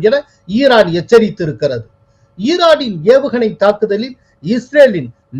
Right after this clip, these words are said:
நெவாட்டிம் என்கிற விமான தளம் சேதமுற்றதாகவும், அதில் நிறுத்தப்பட்டிருந்த இருபது எஃப் தேர்ட்டி ஃபைவ் ரக போர் விமானங்கள் சேதமுற்றதாகவும் ஈரானில் இருந்து வரும் உறுதிப்படுத்தப்படாத செய்தி ஒன்று தெரிவிக்கிறது.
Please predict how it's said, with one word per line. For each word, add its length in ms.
நெவாட்டிம் 520
என்கிற 240
விமான 400
தளம் 240
சேதமுற்றதாகவும், 1040
அதில் 340
நிறுத்தப்பட்டிருந்த 840
இருபது 360
எஃப் 140
தேர்ட்டி 360
ஃபைவ் 260
ரக 200
போர் 240
விமானங்கள் 480
சேதமுற்றதாகவும் 960
ஈரானில் 680
இருந்து 300
வரும் 180
உறுதிப்படுத்தப்படாத 1120
செய்தி 220
ஒன்று 120
தெரிவிக்கிறது. 600